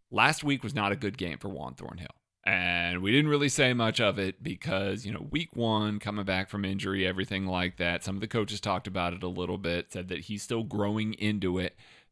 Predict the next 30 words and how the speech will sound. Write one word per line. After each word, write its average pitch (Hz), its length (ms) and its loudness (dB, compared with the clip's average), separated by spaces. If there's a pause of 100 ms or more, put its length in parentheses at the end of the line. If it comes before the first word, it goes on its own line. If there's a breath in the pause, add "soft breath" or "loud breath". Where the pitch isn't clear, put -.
This 113 340 4
was 90 360 0
bad. 71 460 -4
This 101 220 0
actively 95 520 0
hurt 85 320 -8
the - 100 -10
team 87 580 -4
with 92 260 -2
his 73 220 -8
play 95 380 -2
this 95 320 -4
week. 95 320 -2 (260 loud breath)
I 101 120 8
actually 101 320 4
thought 90 240 -2
that - 140 -10
Tedrick 95 280 -2
Thompson 110 480 -4 (220)
made 95 460 4
a 98 120 2
really 110 460 0
nice 92 300 0
stop - 460 0
about 95 260 0
midway 98 360 2
through 104 180 -2
the 90 100 -4
third 98 340 -4
quarter 107 440 -2